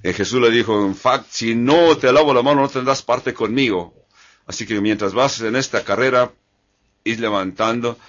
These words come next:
tienes que ver cómo corro yo,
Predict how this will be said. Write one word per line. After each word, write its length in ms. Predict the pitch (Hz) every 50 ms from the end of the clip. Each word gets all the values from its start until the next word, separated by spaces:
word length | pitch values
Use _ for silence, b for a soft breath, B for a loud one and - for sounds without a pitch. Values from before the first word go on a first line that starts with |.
| b b b
tienes 320 | - 120 123 131 123 - -
que 480 | - 131 127 127 127 127 - - - _ _ _ _ _ _ _ _ _ _ _ _ _ _ _ _ _ _ _ _
ver 580 | 82 78 78 80 117 135 143 156 151 127 117 -
cómo 260 | - 113 98 104 98
corro 300 | - 113 120 143 151 135
yo, 320 | 120 117 113 117 123 120